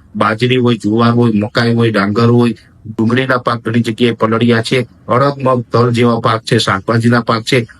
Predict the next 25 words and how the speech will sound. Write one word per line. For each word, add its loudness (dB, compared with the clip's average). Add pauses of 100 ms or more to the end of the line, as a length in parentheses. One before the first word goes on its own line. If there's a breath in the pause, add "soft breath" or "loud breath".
અનેક 0
પાકોની 0
અંદર -2
જે 0
આ 0
નુકસાન -2
છે 0 (200)
એ 0
નુકસાનની 2
ભરપાઈ -2
આપણે -2
ક્યારેય -2
નથી -2
કરી 0
શકતા. -2 (220)
આમ -2
તો -2
આપણે 0 (200)
સરકારશ્રીને -2
અપીલ -2
કરીએ 0
કે -6
તાત્કાલિક 0
સર્વે 0
કરી 0